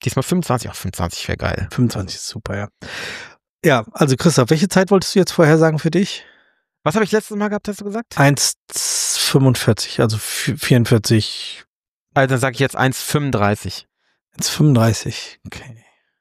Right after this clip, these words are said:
Speaker 1: Das ist schon ganz schön optimistisch,
Speaker 2: Das ist
Speaker 1: aber
Speaker 2: optimistisch, das hätte ich jetzt auch angesagt.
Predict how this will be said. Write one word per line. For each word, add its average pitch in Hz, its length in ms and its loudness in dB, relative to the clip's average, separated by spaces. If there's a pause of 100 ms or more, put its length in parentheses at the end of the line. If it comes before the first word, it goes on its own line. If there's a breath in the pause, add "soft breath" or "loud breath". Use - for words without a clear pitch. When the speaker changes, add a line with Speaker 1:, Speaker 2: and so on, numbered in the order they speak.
Speaker 1:
Das - 100 -8
ist - 20 -2
schon - 120 -2
ganz - 160 -2
schön 95 300 0 (180)
optimistisch, - 600 0
Speaker 2:
Das - 100 -10
ist - 40 0
Speaker 1:
aber 104 100 2
Speaker 2:
optimistisch, 120 520 0
das - 260 -2 (100)
hätte - 240 0
ich - 100 0
jetzt 143 120 2
auch 156 200 2
angesagt. 110 720 0